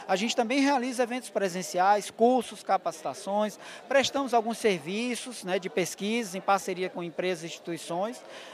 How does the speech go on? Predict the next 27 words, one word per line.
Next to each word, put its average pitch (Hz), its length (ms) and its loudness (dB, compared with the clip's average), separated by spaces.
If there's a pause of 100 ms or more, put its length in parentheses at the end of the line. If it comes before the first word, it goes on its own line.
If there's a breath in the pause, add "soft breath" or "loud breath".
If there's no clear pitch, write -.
(100)
Então, - 180 2
assim, 220 360 0
claro 220 280 6
que 190 120 -2
a - 20 0
gente, 180 220 -8
nós 180 160 -2
somos 226 240 0
um 220 40 2
instituto 208 440 0
pequeno, 208 500 -2 (400 loud breath)
mas 202 200 0
como, 254 440 6
como 233 180 -2
se - 140 -6
costuma 240 360 2
dizer, 202 240 4
a 240 40 4
gente 247 160 -4
tenta 254 200 0
fazer 220 260 4
algum 214 240 4
barulho, 202 480 4
né, 202 180 0
da 185 140 4
nossa 196 200 -2
contribuição 185 760 -2